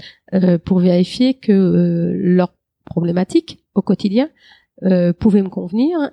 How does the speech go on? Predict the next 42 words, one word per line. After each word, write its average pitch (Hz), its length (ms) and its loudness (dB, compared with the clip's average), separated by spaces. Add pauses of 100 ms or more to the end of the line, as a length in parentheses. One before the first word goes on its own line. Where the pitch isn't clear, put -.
(100)
et 190 160 -2
que, 247 560 0
euh, 190 280 0
j'allais 180 260 2
m'y 180 120 0
retrouver, 196 520 -2 (520)
euh, 175 240 -4
dans 175 140 2
les 180 220 0
enjeux 208 400 0
et 262 60 0
dans 196 120 0
les 180 160 -2
objectifs 208 640 -4
et 214 100 -2
dans 185 140 -2
ce - 120 -8
que - 120 -2
moi 196 220 0
j'attendais, 185 520 0 (460)
euh, 180 220 0
en 175 120 -2
termes 208 220 -2
de 190 100 2
management 180 480 -2
d'équipe 175 420 -2 (240)
et 180 200 -4 (640)
que 185 100 0
ça 185 160 -2
allait 190 180 2
m'enlever 185 340 2
aussi 220 260 0
ce, - 400 -8
ce - 220 -2
dont 196 220 -2
je 175 120 0
voulais, 196 360 2
euh, 185 80 2 (400)
euh, 180 100 2
me 180 80 0
séparer, 226 640 0
euh, 180 260 0